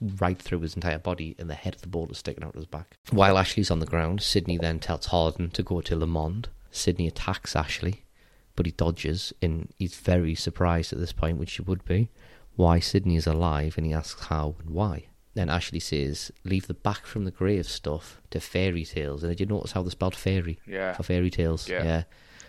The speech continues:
Speaker 1: Which, what, what I understand, is just Old English. There's a couple of Old English references throughout this game, which we'll get into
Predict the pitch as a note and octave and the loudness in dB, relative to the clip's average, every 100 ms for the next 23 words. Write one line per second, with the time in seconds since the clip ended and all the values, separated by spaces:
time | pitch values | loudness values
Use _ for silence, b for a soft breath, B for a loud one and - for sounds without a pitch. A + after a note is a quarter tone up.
0 | b - F#2+ - F2 F2 E2+ D#2 E2 D2 | b 0 0 2 2 2 2 2 2 0
1 | - D#2 D#2 - D#2 E2+ E2 G2+ G#2 G#2 | 0 0 0 -2 -2 2 4 4 6 4
2 | - E2+ F2 B2+ - F2 - G#2+ F2+ F2 | 4 2 4 2 4 2 2 0 0 0
3 | - - F#2+ F2 D#2+ - E2+ E2 - E2 | -4 -6 -2 -2 -2 0 2 2 0 -4
4 | D2+ - D#2 - - - E2 D#2 D#2 - | -4 -6 -6 -10 -14 -4 -2 -2 -4 -8
5 | - D#2+ D#2 D#2+ - E2+ - F2 - D#2 | -4 -4 -2 -6 -6 -4 -2 -2 -2 -4